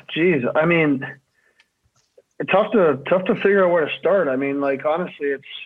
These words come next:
it's, you know, I came down there. Uh, obviously, I, I, I had my first boy there, but I didn't have any kids when I got there, so I lived downtown.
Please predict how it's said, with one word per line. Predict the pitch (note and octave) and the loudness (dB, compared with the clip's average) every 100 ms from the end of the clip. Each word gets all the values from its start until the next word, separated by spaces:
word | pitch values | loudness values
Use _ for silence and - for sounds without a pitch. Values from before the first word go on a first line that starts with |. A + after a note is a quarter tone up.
| _ | _
it's, | C#3+ C#3+ - - - - - _ _ _ _ _ _ _ _ _ _ - - - - - - _ _ - _ _ _ - | -4 -4 -6 -12 -12 -12 -18 _ _ _ _ _ _ _ _ _ _ -20 -16 -16 -18 -20 -20 _ _ -20 _ _ _ -12
you | D3+ | -6
know, | D3 | -2
I | C#3 | -2
came | C#3 F#3 F3 | -2 -2 0
down | E3 D#3+ D#3 D#3+ | 0 0 0 -2
there. | D#3 D3+ D3 - | 0 0 0 -2
Uh, | C3+ B2+ A#2+ A#2 | -4 -2 -2 -2
obviously, | C3 C#3 C#3 D3+ C#3 | -2 -4 -4 -2 -2
I, | C3 | -2
I, | C3 - C3 B2+ - - | -2 -4 -4 -4 -8 -8
I | B2 | -2
had | D3+ | 0
my | D#3+ C#3+ | 0 -2
first | D3+ C3+ | -4 -4
boy | D3 D3+ C#3+ | -2 0 2
there, | C3+ | 0
but | C3 | 0
I | B2+ | 0
didn't | C#3 D3+ | -2 -2
have | C#3+ | -4
any | C#3 B2 | -4 -4
kids | D3+ C#3 | -4 -4
when | C3+ | -4
I | B2+ | -2
got | A#2+ C3+ - | 0 0 0
there, | C3 | -2
so | - A#2+ | 0 0
I | |
lived | B2 C3+ | 0 0
downtown. | C#3 C3 B2+ C3 B2 B2 | 0 -2 -2 -4 -4 -6